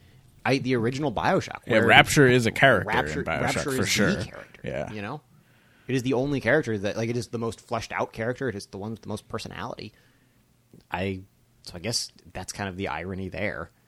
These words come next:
Speaker 1: but
Speaker 2: We picked the wrong one.
Speaker 1: yeah, we should have made it about s-,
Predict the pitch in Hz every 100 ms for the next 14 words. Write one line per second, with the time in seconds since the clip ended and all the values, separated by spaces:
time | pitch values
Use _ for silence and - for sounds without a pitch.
0 | _ _ _ - 90 85 _ _ _ _
1 | _ _ _ _ _ _ - - 113 -
2 | 95 98 92 95 104 - _ _ _ _
3 | _ _ _ - 117 92 - - 117 110
4 | 107 98 92 92 92 - -